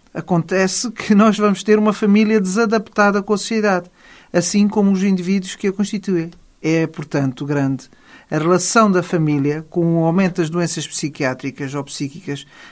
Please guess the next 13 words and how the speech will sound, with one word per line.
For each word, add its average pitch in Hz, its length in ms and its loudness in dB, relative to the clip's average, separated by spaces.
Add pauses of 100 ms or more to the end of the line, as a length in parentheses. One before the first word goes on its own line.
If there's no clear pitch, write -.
tais 120 180 -6
como 143 200 -4
neuroses, 165 580 6
depressões, 156 600 -4
psicoses 147 580 -2
e 151 80 -8
toxicodependências, 151 1000 -6 (520)
para 220 340 6
não 214 220 4
falar 196 320 4
de 196 80 2
outros 190 160 0
problemas 185 580 0